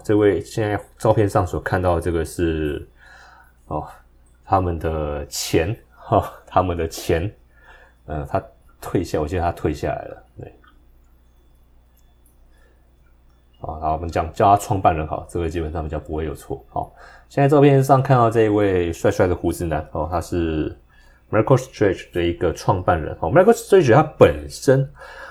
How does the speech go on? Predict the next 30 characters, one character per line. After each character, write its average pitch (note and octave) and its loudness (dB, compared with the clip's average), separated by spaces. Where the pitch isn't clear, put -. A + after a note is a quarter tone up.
它 B2+ 2
是 B2+ 2
在 A2+ 4
做 G2+ 4
资 - -2
讯 G#2+ 2
服 F2+ -6
务， F2+ -4
还 - -6
有 E2 0
系 G2+ 2
统 E2+ -2
解 D#2+ -4
决 D#2 -4
方 F#2+ 0
案， F2+ -2
哦， D#2+ -4
这 F#2+ -2
方 E2+ -2
面 E2 -6
的 D2+ -4
一 D#2+ -4
个 D2 -4
公 A2 2
司， G#2 -4
哦， C#2+ -6
这 - -20
个 E2+ -4
公 E2 -6
司， D#2+ -8